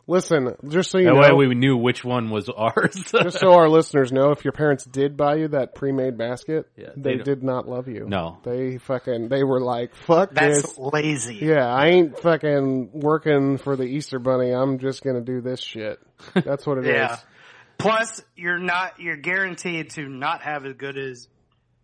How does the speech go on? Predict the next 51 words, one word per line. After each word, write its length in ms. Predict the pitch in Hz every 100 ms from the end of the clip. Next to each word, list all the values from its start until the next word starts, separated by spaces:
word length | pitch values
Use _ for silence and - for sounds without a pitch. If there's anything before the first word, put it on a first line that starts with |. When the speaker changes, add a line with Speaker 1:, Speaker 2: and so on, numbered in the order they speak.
| _ _ _
Speaker 3:
Easter 340 | 156 160 - 143
basket 600 | 143 147 147 - 139 -
candy. 640 | 151 156 147 123 117 117 _
Speaker 1:
Right. 320 | 131 131 113 - - _ _
You 80 | 147
get, 120 | 147
like, 180 | 139 139
Speaker 3:
If 180 | 160 -
you 140 | 156
buy 300 | 127 160 165 156
it 160 | -
pre-made, 580 | 165 170 156 147 135 123
then 280 | 135 131 -
if 120 | 156 131
you 100 | 113
Speaker 1:
Yeah. 100 | 104
Speaker 3:
figure 220 | 139 131
Speaker 2:
Yeah. 60 |
Speaker 3:
it 80 | 127
out 140 | 127 120
and 80 | -
do 100 | 131
it 80 | 160
Speaker 1:
Yeah. 80 | 143
Speaker 3:
yourself. 300 | 127 90 104 123
Speaker 2:
I 40 |
f-, 140 | 120 - _
well, 380 | 139 151 151 -
I 80 | -
was 120 | 156
gonna 160 | 180 175
say, 180 | 180 165
like, 200 | 143 117
this, 200 | 160 - 135
this 260 | 151 170
is 160 | 202 151
one 200 | 156 151
of 80 | 135
those, 340 | 123 - - 117
this 220 | 131 151
is 100 | 185
one 160 | 175 160
of 80 |
those, 320 | 139 117 101 -
the 140 | 104
robin 340 | 101 110 127
eggs 260 | 131 139 135
for 140 | 147
me. 220 | 135 139 123
I 80 |
think 280 | - 131 131